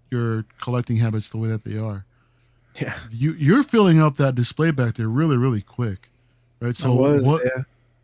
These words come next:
Speaker 1: Yeah. So what do, what do you do to make room, like, for the next piece? I understand you're selling something off, but there's always a hard decision of what, what you wanna let go, right?
Speaker 2: Yeah.
Speaker 1: So
Speaker 2: Yeah, what do you let go?
Speaker 1: uh,
Speaker 2: What do you s-,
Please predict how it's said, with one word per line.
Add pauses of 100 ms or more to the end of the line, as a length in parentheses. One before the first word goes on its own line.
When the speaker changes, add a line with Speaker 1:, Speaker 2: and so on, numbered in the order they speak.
Speaker 1:
Yeah.
So
what
do,
what
do
you
do
to
make
room, (320)
like,
for
the
next
piece? (320)
I
understand
you're
selling
something
off,
but (440)
there's
always
a
hard
decision
of
what, (540)
what
you
wanna
let
go, (760)
right?
Speaker 2:
Yeah. (400)
Speaker 1:
So
Speaker 2:
Yeah,
what
do
you
let
go?
Speaker 1:
uh,
Speaker 2:
What
do
you
s-,